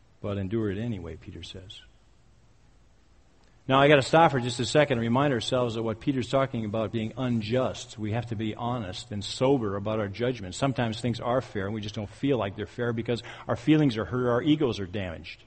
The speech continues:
That's not what Peter's talking about here. If you do a bad job, Peter says, and you suffer for it, you deserve it.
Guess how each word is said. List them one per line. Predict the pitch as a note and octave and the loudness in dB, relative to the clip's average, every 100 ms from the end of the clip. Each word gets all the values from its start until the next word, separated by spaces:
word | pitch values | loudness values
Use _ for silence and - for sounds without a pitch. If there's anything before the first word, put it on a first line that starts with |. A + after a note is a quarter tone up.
| _ _ _ _ _ _ _ _ _ | _ _ _ _ _ _ _ _ _
That's | - | -4
not | B2 | -2
what | G2+ | -2
Peter's | - A2 - | -4 -6 -4
talking | B2+ C3+ F#2+ | -6 -6 -6
about | D#2+ D#2+ | -10 -14
here. | D#2 - _ _ _ _ _ _ _ _ _ _ _ _ _ _ _ _ _ _ _ _ _ _ _ | -16 -20 _ _ _ _ _ _ _ _ _ _ _ _ _ _ _ _ _ _ _ _ _ _ _
If | A#2+ | -2
you | B2+ | 2
do | B2 F3 | 6 8
a | C3+ | 8
bad | C#3 B2 | 8 6
job, | A#2 C#3+ D3 A#2 | 6 6 6 4
Peter | A2+ G#2+ | 0 0
says, | C3+ A#2+ | 2 2
and | A#2 | 0
you | G#2 | 0
suffer | - D3+ A#2+ | 2 2 0
for | - A#2 A2+ | -4 -2 -2
it, | A2+ | -2
you | C#3 | 0
deserve | B2 A2 C3+ C3 | 0 4 6 6
it. | E2+ D2+ | 2 -8